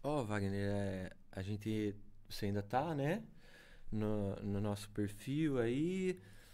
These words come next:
mas a gente precisa fazer um último corte. Então a gente vai te conhecer pra saber se tudo que você falou até agora é verdade."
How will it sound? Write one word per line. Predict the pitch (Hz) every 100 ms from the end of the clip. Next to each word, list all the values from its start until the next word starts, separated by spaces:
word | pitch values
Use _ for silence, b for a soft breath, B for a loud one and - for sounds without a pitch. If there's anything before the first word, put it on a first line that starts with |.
| B B B -
mas | 143 151
a |
gente | 165 170
precisa | - 170 180
fazer | 175 175 175
um | 185
último | 190 - 196
corte. | 190 202 170 165 - - - - b b b -
Então | 123 147 139
a |
gente | 143 151 151
vai | 143 156 160
te | 160 -
conhecer | - 170 165 - 175 202 165 - - -
pra | 143
saber | 151 151 165
se | 170
tudo | - -
que | -
você | -
falou | 208 196 175 180
até | 175 185
agora | 170 151 160
é |
verdade." | 165 202 190 170 165